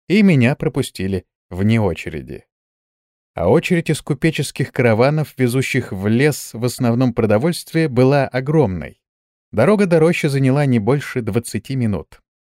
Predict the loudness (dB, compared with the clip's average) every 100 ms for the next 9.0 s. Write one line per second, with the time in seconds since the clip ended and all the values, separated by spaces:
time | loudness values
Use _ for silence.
0 | _ _ _ -4 0 2 2 2 0 -4
1 | -2 -2 -2 -4 -2 0 0 -2 -2 -2
2 | 0 0 0 -2 -2 -2 -4 -4 -4 -2
3 | 0 0 -4 -12 _ _ _ _ _ -8
4 | -4 0 0 2 2 4 4 2 0 2
5 | 2 2 0 -2 -4 0 0 -2 -8 -6
6 | 0 2 0 -4 -14 _ -16 -16 _ _
7 | -2 2 4 4 2 2 2 2 2 0
8 | -4 -2 0 0 -4 -6 -4 -2 -2